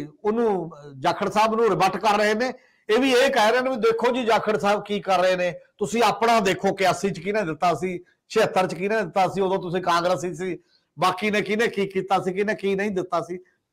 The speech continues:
ਬਿਲਕੁਲ ਇਹ ਬਲੇਮ ਗੇਮ ਸਭ ਨੂੰ ਪਤਾ ਹੈ, ਪੰਜਾਬੀਆਂ ਨੂੰ ਪਤਾ ਵੀ ਸਾਰੀਆਂ ਪਾਰਟੀਆਂ ਦਾ ਕਿਰਦਾਰ ਸੀ ਤਾਂ ਇੱਥੇ ਤੱਕ ਪਹੁੰਚੇ ਆ, ਪਾਣੀ ਤੇ ਪ੍ਰੋਪਰ ਸਟੈਂਡ ਨਹੀਂ ਲਿਆ ਗਿਆ।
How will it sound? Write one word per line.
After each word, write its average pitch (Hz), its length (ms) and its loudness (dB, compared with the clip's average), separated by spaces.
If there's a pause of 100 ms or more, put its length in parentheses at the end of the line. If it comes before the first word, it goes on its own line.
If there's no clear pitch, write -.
(640)
ਬਿਲਕੁਲ 233 520 0
ਇਹ 233 80 4
ਬਲੇਮ 180 340 0
ਗੇਮ 180 200 -2
ਸਭ 170 240 -2
ਨੂੰ 202 140 -2
ਪਤਾ 165 280 -2
ਹੈ, 160 120 4
ਪੰਜਾਬੀਆਂ 160 540 -2
ਨੂੰ 170 100 -4
ਪਤਾ 165 280 -2
ਵੀ 180 100 -2
ਸਾਰੀਆਂ 180 340 0
ਪਾਰਟੀਆਂ 151 460 -2
ਦਾ 156 80 -2
ਕਿਰਦਾਰ 139 480 0
ਸੀ 139 380 -8 (280)
ਤਾਂ 170 180 4
ਇੱਥੇ 165 180 -2
ਤੱਕ 170 220 -2
ਪਹੁੰਚੇ 165 440 -2
ਆ, 156 120 2
ਪਾਣੀ 156 340 0
ਤੇ 165 140 -2
ਪ੍ਰੋਪਰ 160 460 0
ਸਟੈਂਡ 160 320 -2
ਨਹੀਂ 165 220 -2
ਲਿਆ 160 220 4
ਗਿਆ। 151 280 -2